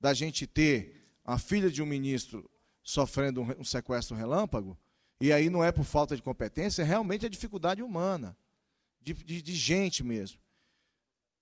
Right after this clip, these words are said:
Hoje, no, no balcão de uma delegacia, é muito comum, às vezes, você ver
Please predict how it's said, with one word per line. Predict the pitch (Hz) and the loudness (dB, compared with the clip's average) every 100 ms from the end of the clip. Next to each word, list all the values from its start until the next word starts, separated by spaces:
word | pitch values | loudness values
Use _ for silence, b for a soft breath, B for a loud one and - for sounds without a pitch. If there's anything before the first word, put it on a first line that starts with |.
| - | -4
Hoje, | 151 185 165 208 - - | 4 4 4 0 -6 -20
no, | 202 160 165 175 | -8 -2 0 -2
no | |
balcão | 160 160 147 165 | 2 2 2 0
de | |
uma | 160 | 2
delegacia, | 147 143 131 123 - 180 175 127 | 2 2 2 4 4 4 2 0
é | 151 | -4
muito | 151 185 - | -4 -4 -2
comum, | 180 151 165 | -2 0 -2
às | 127 | 0
vezes, | 156 165 | 0 -2
você | 147 165 - | 0 0 2
ver | 127 123 170 170 | 0 0 0 -2